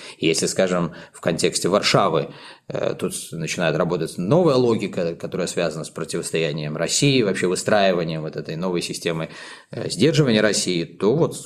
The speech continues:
Венгрия, Будапешт, там как бы другие акценты ставятся. И поэтому я еще раз акцентирую внимание на том, что проблем уже накопилось столько, что какие-то потрясения, как мне кажется, для Европейского Союза в ближайшие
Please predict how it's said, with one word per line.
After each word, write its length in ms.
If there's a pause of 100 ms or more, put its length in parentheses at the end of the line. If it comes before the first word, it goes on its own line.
Венгрия, 840
Будапешт, 960
там 260
как 220
бы 160
другие 360
акценты 360
ставятся. 400 (340)
И 120
поэтому 360
я 180
еще 220
раз 200
акцентирую 1160
внимание 600
на 120
том, 180
что 340 (320)
проблем 440
уже 300
накопилось 580
столько, 460
что 480
какие-то 760
потрясения, 640
как 160
мне 140
кажется, 420
для 140
Европейского 420
Союза 320
в 60
ближайшие 720